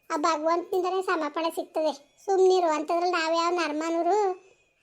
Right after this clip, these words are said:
ಆಯ್ತು ಬಿಡು, ನಾನೇ ನಾವೆಲ್ಲ ಮನ್ಸಲ್ಲಿ ಮಡಿಕೊಂಡಿದ್ದಾನ ಕೇಳು. ಓತಾರ್ಲು ಕೇಳ್ನಿಲ್ವ ನಮ್ಮ ಅಕ್ಕನ್ನ? ಎಲ್ಗೋಯ್ತವ ಅಮ್ಮ ಕಾಣ್ತೇನೆ ಇಲ್ವಲ್ಲ ಅಂದ್ಬಿಟ್ಟು. ನಾನ್ ಹಂಗೆಲ್ಲ ವಿಷ ಮಡಿಕೊಳಕಿಲ್ಲ ಕಣಮ್ಮ ಮನ್ಸಲ್ಲಿ. ಬೈಬೇಕಾ? ಎದ್ರು ಬದ್ರಿಗೆ ಬೈದ್ ಬಿಡ್ತೀನಿ ನಾನು. ಹಂಗೆಲ್ಲ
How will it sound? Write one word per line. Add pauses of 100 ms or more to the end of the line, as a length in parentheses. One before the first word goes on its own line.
(120)
ಆಯ್ತು
ಬಿಡು,
ನಾನೇ
ನಾವೆಲ್ಲ
ಮನ್ಸಲ್ಲಿ
ಮಡಿಕೊಂಡಿದ್ದಾನ (100)
ಕೇಳು. (380)
ಓತಾರ್ಲು
ಕೇಳ್ನಿಲ್ವ (120)
ನಮ್ಮ
ಅಕ್ಕನ್ನ? (520)
ಎಲ್ಗೋಯ್ತವ
ಅಮ್ಮ
ಕಾಣ್ತೇನೆ
ಇಲ್ವಲ್ಲ
ಅಂದ್ಬಿಟ್ಟು. (520)
ನಾನ್
ಹಂಗೆಲ್ಲ
ವಿಷ
ಮಡಿಕೊಳಕಿಲ್ಲ
ಕಣಮ್ಮ
ಮನ್ಸಲ್ಲಿ. (300)
ಬೈಬೇಕಾ?
ಎದ್ರು
ಬದ್ರಿಗೆ
ಬೈದ್
ಬಿಡ್ತೀನಿ
ನಾನು. (360)
ಹಂಗೆಲ್ಲ